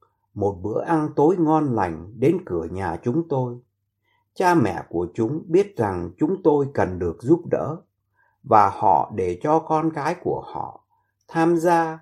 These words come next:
vào cơ hội phục vụ chúng tôi. Hai người cha mẹ này đã ban phước cho gia đình chúng tôi bằng sự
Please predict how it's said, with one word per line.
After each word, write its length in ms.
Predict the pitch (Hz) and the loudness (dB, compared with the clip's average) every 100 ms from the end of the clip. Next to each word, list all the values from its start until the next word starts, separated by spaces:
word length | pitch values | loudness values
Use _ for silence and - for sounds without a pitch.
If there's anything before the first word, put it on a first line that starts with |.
| _ _ | _ _
vào 360 | 95 101 98 95 | -2 2 4 4
cơ 160 | 165 165 | 4 4
hội 300 | 131 85 - - | 2 -4 -6 -4
phục 180 | 95 - | -6 -4
vụ 160 | 90 73 - | -6 -6 -6
chúng 140 | 123 170 | -6 -4
tôi. 280 | 147 135 131 - _ _ _ _ _ _ _ _ _ _ _ _ _ | -4 -4 -4 -10 _ _ _ _ _ _ _ _ _ _ _ _ _
Hai 240 | - 165 | 2 4
người 340 | 143 117 98 87 | 6 4 4 2
cha 220 | 147 151 | -2 -2
mẹ 260 | 123 95 53 | -2 -4 -6
này 440 | 92 90 85 82 - _ _ - | -6 -6 -8 -10 -18 _ _ -4
đã 160 | 110 | -2
ban 300 | 156 151 147 139 - | 0 0 -2 -2 0
phước 120 | 190 - | 0 -2
cho 160 | - 143 | -2 -2
gia 260 | 131 147 143 | 0 -2 -2
đình 260 | 107 90 82 | -2 -2 -2
chúng 180 | 117 160 - | -2 -2 0
tôi 340 | 123 120 117 _ _ _ _ | 0 0 -6 _ _ _ _
bằng 260 | - 104 107 | 2 2 2
sự 240 | - - | 0 -4